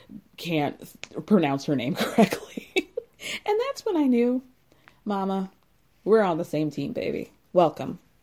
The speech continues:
They even did this scene, which could not have possibly been real, but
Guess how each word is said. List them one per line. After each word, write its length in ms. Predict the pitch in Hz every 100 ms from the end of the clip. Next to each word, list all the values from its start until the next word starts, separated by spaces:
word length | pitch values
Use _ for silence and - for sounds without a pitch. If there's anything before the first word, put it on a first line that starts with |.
| _ _ _ _ _ _ _ _ -
They 100 | 254
even 340 | 254 285 403
did 200 | 415 311
this 220 | 233 220 -
scene, 300 | 202 202 190
which 220 | 180 - -
could 220 | - 254
not 240 | 247 247
have 180 | 220 190
possibly 640 | - - 208 196 190 175 165
been 260 | 165 160
real, 380 | 160 160 147 143
but 340 | 156 165 -